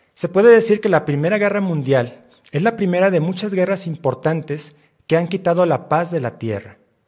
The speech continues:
Después estalló la Segunda Guerra Mundial, aún más destructiva que la primera. Según algunos cálculos, la cantidad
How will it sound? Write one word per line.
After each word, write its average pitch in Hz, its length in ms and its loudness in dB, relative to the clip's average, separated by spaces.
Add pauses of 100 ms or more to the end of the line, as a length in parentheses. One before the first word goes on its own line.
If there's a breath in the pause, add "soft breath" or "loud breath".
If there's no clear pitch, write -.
(1160 soft breath)
Después 185 400 2
estalló 185 300 0
la 180 140 2
Segunda 160 440 -4
Guerra 143 260 -2
Mundial, 143 440 -2
aún 165 240 -2
más 180 160 0
destructiva 180 800 -6
que 139 80 -6
la 123 180 -4
primera. 107 540 -6 (2000)
Según 214 320 0
algunos 220 380 0
cálculos, 156 500 0
la 127 160 -4
cantidad 147 720 -2